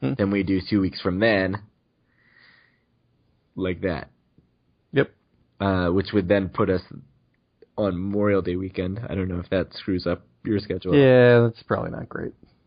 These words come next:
Speaker 2: Right? So
Speaker 1: Well, may-, maybe, maybe we can, we can take the discussion about shifting this offline because it's not interesting to people. But
Speaker 2: <laughs>
Speaker 1: so, so, uh, all right. I mean, that's,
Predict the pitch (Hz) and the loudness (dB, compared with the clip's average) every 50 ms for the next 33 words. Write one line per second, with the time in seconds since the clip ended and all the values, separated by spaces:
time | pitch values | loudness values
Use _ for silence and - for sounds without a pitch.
0 | _ _ _ _ _ _ _ _ _ _ _ - _ - 92 107 131 143 139 - | _ _ _ _ _ _ _ _ _ _ _ -10 _ 2 4 6 6 6 2 -2
1 | - - - 113 107 104 104 104 - _ - - 160 151 151 151 160 196 214 - | -6 2 4 4 6 4 4 0 -2 _ 2 4 6 6 8 8 6 4 4 4
2 | - 202 202 190 156 139 156 185 180 170 156 147 143 135 127 - - 123 117 117 | 4 4 4 4 4 2 4 6 6 8 8 6 6 4 2 0 0 0 0 0
3 | 113 117 - - 175 147 127 127 120 117 110 127 120 113 - 120 101 113 107 - | 0 -2 -4 -4 -4 0 2 2 2 2 2 0 0 0 0 -2 0 0 0 2
4 | - 113 110 - 113 107 104 98 92 - - 123 104 - - 98 92 92 92 90 | 0 0 0 0 -2 0 0 0 0 2 2 0 0 2 0 -2 -2 0 0 -2
5 | 87 87 - - 117 113 101 87 - - 95 85 82 82 85 85 82 82 85 82 | -2 -2 -4 -6 -4 -2 -2 -2 -2 -2 -4 -2 -2 -2 -4 -4 -6 -6 -6 -8
6 | 80 - - 98 92 95 92 95 - - - - - - - 131 107 - - 131 | -8 -8 -8 -6 -6 -6 -6 -8 -10 -10 -10 -8 -8 -6 -6 -4 0 0 0 0
7 | - - 117 117 139 139 139 - 185 - - _ _ _ _ - 147 160 - - | 0 0 -2 -2 -4 -8 -10 -12 -16 -18 -18 _ _ _ _ -16 -16 -6 2 4
8 | 143 131 - - - 196 - 165 143 135 127 131 131 127 127 127 _ _ _ _ | 4 4 4 2 -4 0 4 6 6 8 8 6 6 4 2 -2 _ _ _ _
9 | _ _ _ _ _ _ _ _ _ _ _ _ _ _ _ _ _ _ _ - | _ _ _ _ _ _ _ _ _ _ _ _ _ _ _ _ _ _ _ -10
10 | - 135 127 120 117 113 113 113 110 107 107 107 107 - _ _ _ _ _ _ | -6 -4 -2 -2 -2 0 0 0 0 0 0 -2 -4 -6 _ _ _ _ _ _
11 | - - 123 117 104 90 - - - 123 123 127 120 110 110 110 | 0 4 4 6 6 4 2 -2 -2 0 2 2 4 2 0 -2